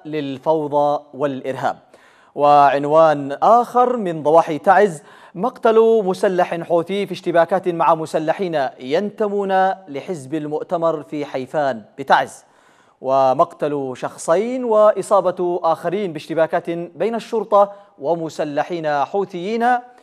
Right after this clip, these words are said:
في محافظة إب. سياسيا، الخارجية الأمريكية تعلن عن زيارة لكيري إلى عمان والإمارات الأسبوع المقبل.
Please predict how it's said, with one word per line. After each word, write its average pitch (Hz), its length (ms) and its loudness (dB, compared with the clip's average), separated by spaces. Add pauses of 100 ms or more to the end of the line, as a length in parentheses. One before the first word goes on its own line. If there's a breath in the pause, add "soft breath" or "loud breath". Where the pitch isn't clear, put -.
(180 soft breath)
في 151 240 -8
محافظة 135 840 -8 (100)
إب. 165 100 0 (1160 soft breath)
سياسيا، 254 760 2
الخارجية 185 840 0
الأمريكية 160 880 2
تعلن 160 360 -4
عن 139 320 4
زيارة 165 420 2
لكيري 165 520 -8
إلى 156 100 0
عمان 160 600 2
والإمارات 160 880 0
الأسبوع 147 680 -6
المقبل. 110 580 -10